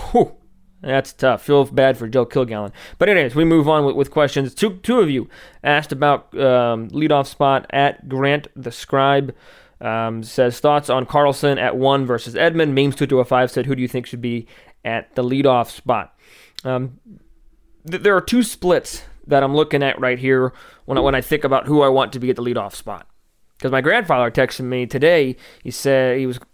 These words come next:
complaining or had a question about why Edman is going to be, you know, he, he, seventh spot one day, leadoff spot, get two hits, then back down to sixth or seventh, and it just keeps kinda going up and down.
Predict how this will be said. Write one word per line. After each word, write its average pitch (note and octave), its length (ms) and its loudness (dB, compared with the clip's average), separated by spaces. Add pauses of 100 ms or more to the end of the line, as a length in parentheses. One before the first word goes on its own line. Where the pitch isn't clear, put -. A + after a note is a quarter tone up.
complaining E3 540 0
or C3+ 80 4
had C3+ 80 4
a C3 40 -2
question D3+ 320 0
about C#3 220 2
why C#3 460 2
Edman C#3+ 480 0 (280)
is C3 280 2
going C#3 260 2
to C3+ 80 -6
be, C3 480 -2 (1040)
you C3+ 120 -2
know, A2+ 120 -2
he, A2+ 140 -6
he, B2 160 -10 (240)
seventh E3+ 340 0
spot D3+ 240 0
one C#3+ 240 2
day, C#3 220 4
leadoff C#3 340 2
spot, C#3+ 300 -2
get C3+ 180 -4
two C3+ 160 -4
hits, C3+ 160 2
then B2+ 160 -2
back B2 220 0
down B2+ 160 0
to A#2 80 -2
sixth - 280 -4
or B2 60 -4
seventh, B2+ 400 -2
and A#2+ 100 -6
it A#2+ 40 -14
just A#2+ 180 -12
keeps B2 160 -8
kinda B2 400 -4
going A#2+ 160 -2
up B2 120 -2
and A#2 100 -8
down. A#2+ 240 0